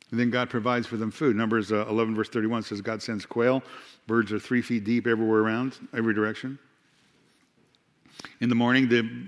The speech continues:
Jews go outside and they find dew, D E W, they find dew on the ground, and that dew,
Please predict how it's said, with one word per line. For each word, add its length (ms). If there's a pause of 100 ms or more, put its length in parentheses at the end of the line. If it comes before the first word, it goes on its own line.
(180)
Jews 220
go 140
outside 420
and 80
they 100
find 420
dew, 400 (600)
D 180
E 20
W, 340
they 60
find 240
dew 140
on 80
the 80
ground, 360
and 120
that 240
dew, 400